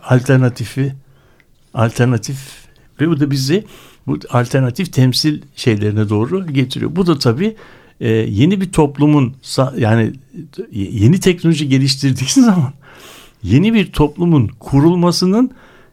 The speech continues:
kaçınılmazlığını sağlayan bir şey yapıyorsun. Bu şimdi bir, bu yeni teknoloji, e, geminin kalafatlanmasında,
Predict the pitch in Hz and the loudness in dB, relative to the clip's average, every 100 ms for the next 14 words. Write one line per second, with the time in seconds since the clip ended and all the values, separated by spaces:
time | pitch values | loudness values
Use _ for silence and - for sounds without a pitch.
0 | _ _ - 160 - 165 170 165 165 156 | _ _ -4 -2 0 0 2 2 2 2
1 | 151 170 190 - 131 127 120 139 175 123 | 4 2 2 2 2 2 2 2 0 -4
2 | 127 143 117 - - - 117 147 175 170 | 0 2 2 0 -10 -8 -6 -4 -2 0
3 | 160 156 139 151 139 - - 120 180 190 | 0 2 2 -2 -4 -18 -2 2 2 2
4 | 170 147 147 135 127 135 135 - - - | -2 -2 0 0 0 -2 -4 -8 -20 -20
5 | - - - 117 113 113 110 139 151 160 | -20 -18 -4 -2 0 -2 0 0 2 0
6 | 151 139 147 143 147 151 143 151 147 143 | 0 0 -2 -2 0 -2 -2 0 2 0
7 | 131 147 143 139 135 | 0 0 2 2 0